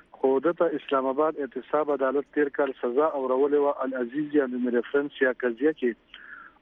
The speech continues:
او بیا، آه، د ده ورور شهباز شریف اسلام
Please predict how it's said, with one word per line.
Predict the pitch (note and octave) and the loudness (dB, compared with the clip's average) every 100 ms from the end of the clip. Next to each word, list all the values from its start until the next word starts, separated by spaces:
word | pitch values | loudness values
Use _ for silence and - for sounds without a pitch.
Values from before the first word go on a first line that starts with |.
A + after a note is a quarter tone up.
| - | 0
او | B2+ B2 D3 | 0 2 2
بیا، | E3 E3 D#3+ - C3+ C3 | 2 2 -2 -4 -6 -2
آه، | B2+ B2+ B2+ B2+ C3 B2+ B2 - B2+ | 0 2 2 2 2 0 -2 -6 -4
د | B2 | 0
ده | D3 | 2
ورور | D#3+ E3 E3 B2+ | 4 2 0 -4
شهباز | C3 B2+ B2 - | -2 0 0 -2
شریف | C3+ D#3+ - - - - _ A#2+ | 0 0 -2 -12 -20 -20 _ -12
اسلام | - C3 | 0 0